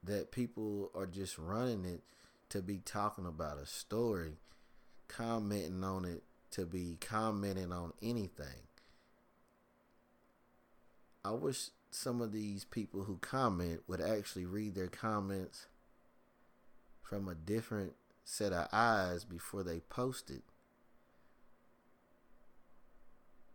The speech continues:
Because one day it could be your family. It could be somebody you love.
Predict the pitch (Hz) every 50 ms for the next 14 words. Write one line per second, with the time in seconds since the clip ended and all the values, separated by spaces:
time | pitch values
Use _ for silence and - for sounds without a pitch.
0 | - - - 104 98 - - 110 104 98 98 95 - - 113 131 165 190 147 95
1 | 92 90 92 90 90 90 - - 107 104 - - 104 85 82 92 113 135 113 90
2 | 92 87 85 82 - - 87 85 80 65 58 50 50 50 50 50 - - - -
3 | - - - - - - - _ _ _ _ - - - - 110 110 123 95 90
4 | 117 123 117 107 - - 101 92 92 90 90 85 87 82 82 80 82 82 80 73
5 | 73 76 73 58 50 -